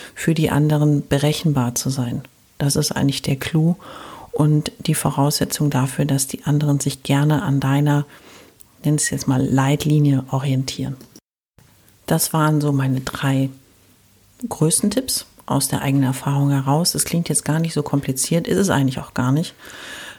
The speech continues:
Ähm, doch es, äh, ist notwendig, sich damit mal auseinanderzusetzen, um auch darüber sich Gedanken zu machen, was möchte der andere wieder, was hat die Zielgruppe, wie ich es immer schön sage, Mitarbeiter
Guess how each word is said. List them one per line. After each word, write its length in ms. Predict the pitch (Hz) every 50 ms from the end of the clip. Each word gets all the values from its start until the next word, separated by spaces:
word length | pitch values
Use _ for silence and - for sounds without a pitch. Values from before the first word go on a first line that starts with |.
| - _ _ -
Ähm, 540 | 151 151 156 151 151 156 156 151 156 165 175 - _ _ _ _ - -
doch 200 | - 147 - -
es, 300 | 151 - - - - -
äh, 260 | - - - - - - _
ist 200 | - 151 151 -
notwendig, 480 | 170 170 180 - - 170 156 156 151 -
sich 160 | - - -
damit 260 | - 143 143 143 143
mal 160 | - - 143
auseinanderzusetzen, 1080 | - - 139 - 151 143 143 151 165 160 - - 156 151 - 147 - - - - 147 139
um 280 | - - 143 151 147 -
auch 200 | - 143 139 -
darüber 400 | - 143 139 147 156 151 147 147
sich 180 | - - -
Gedanken 380 | - - - 135 135 131 - 139
zu 140 | - - 151
machen, 360 | 147 139 - - 147 139 - - - - - - - - -
was 200 | - 143 - -
möchte 300 | 156 151 147 - - 143
der 160 | 135 127 -
andere 420 | - 135 165 175 185 185 185 185
wieder, 380 | 185 185 190 180 175 180 180 175 - -
was 180 | - - - -
hat 300 | - - - - - - - - - - _ _ -
die 220 | - 135 131 127 127
Zielgruppe, 880 | - - 170 170 170 - - - - 143 - - 156 156 165 170 165
wie 80 | 160 151
ich 80 | 156
es 60 | - -
immer 160 | - 151 151
schön 240 | - - 151 151 151
sage, 320 | 147 143 143 143 147 143
Mitarbeiter 720 | 147 143 156 - 170 156 - 170 170 151 - - 156 151